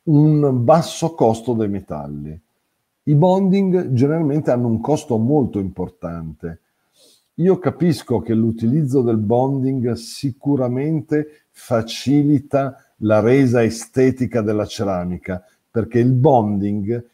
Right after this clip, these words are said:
che è costituito da fibre di vetro e ossido di titanio,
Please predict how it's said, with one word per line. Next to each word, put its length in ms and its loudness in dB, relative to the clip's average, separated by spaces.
che 140 -4
è 80 -2
costituito 720 -2
da 160 2
fibre 540 0
di 120 2
vetro 580 0
e 100 -4
ossido 500 -2
di 140 0
titanio, 600 -4